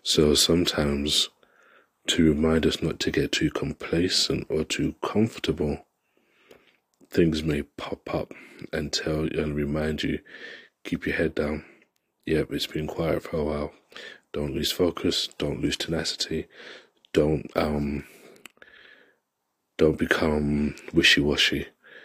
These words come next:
you know. Yes, there are some things in your life that you may build to a standard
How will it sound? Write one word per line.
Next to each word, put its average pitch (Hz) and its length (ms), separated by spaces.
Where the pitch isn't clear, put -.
you 78 80
know. 73 220
Yes, 80 240
there 73 140
are 71 60
some 80 280
things 78 260
in 76 80
your 73 120
life 73 220
that - 120
you 76 120
may 73 140
build 82 420
to - 180
a 71 60
standard 82 580